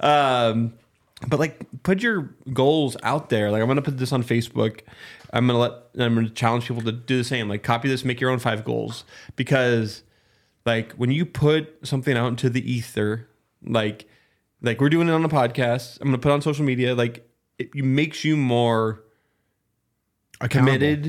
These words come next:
Speaker 2: Yeah.
Speaker 1: and, and accountable.
Speaker 2: Yeah.
Speaker 1: Yes, that's the word I was really looking for.
Speaker 2: Because if they catch you, like, like, here's the thing is, like, I've gone out to several shows and this year, and, you know, people can see me.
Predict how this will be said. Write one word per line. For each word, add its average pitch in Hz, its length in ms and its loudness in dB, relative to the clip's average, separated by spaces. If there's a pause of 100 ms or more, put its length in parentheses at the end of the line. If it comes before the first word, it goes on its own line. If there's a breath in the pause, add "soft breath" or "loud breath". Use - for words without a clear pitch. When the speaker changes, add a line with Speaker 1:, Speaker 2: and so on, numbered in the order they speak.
Speaker 2:
Yeah. 110 140 -4 (160)
Speaker 1:
and, 143 120 2
and 170 280 -2
accountable. 107 600 -4
Speaker 2:
Yeah. 120 180 0
Speaker 1:
Yes, 110 100 -6
that's 131 380 0
the 113 60 -8
word 110 180 -4
I 110 60 -4
was 107 120 -8
really 110 120 -10
looking - 220 -14
for. - 100 -6
Speaker 2:
Because 117 220 -2
if 120 120 -8
they 151 160 0
catch 170 240 0
you, 165 60 -4
like, 117 180 0
like, 110 240 2
here's 139 320 4
the 185 40 0
thing 143 260 -2
is, 101 120 0
like, 110 140 2
I've 175 160 4
gone 143 180 6
out 113 120 4
to 104 60 2
several 123 360 -2
shows 139 440 4 (640 loud breath)
and 92 500 2
this 117 280 4
year, 113 340 0 (140)
and, 98 200 2
you 92 80 2
know, 92 340 0
people 190 260 6
can 247 160 4
see - 240 -4
me. 226 260 2